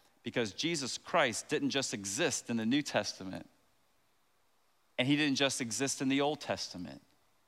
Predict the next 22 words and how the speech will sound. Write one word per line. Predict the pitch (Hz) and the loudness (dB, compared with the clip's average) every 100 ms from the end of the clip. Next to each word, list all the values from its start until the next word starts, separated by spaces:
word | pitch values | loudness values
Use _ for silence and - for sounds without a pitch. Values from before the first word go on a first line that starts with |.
| _ _ _ - | _ _ _ -2
Jesus | 139 123 110 | 0 0 -4
Christ | - 147 120 101 - | 2 2 2 -2 -4
is | 104 | -6
the | 92 92 101 | -4 -4 -4
eternal | - - 135 110 95 | -4 -2 0 0 -2
Word | 92 107 98 95 - - | -2 -2 -2 -6 -10 -14
of | 98 95 | -14 -8
God, | 104 - - - _ _ _ _ _ _ _ _ _ | -6 -6 -8 -14 _ _ _ _ _ _ _ _ _
the | 113 | -2
second | - - 180 156 - - | 0 6 6 6 0 -4
person | - 180 - - 92 - - | 2 4 4 -2 -4 -2 -4
of | 117 | -2
the | 107 | -4
Trinity, | - 151 117 87 82 - _ - | -2 -2 -2 -4 -12 -16 _ 0
the | 151 | 2
incarnate | 147 - - 196 196 151 117 - - - _ _ - | 2 0 2 4 6 4 2 -2 -20 -20 _ _ -8
Son | - 190 170 | 0 2 4
of | 139 110 | 2 4
God. | 160 156 120 87 - - _ _ _ _ _ _ | 6 8 6 2 -6 -20 _ _ _ _ _ _
He's | 151 156 | 0 6
always | 175 180 175 139 120 | 8 8 8 4 2
been, | 107 127 98 90 | 2 2 4 -2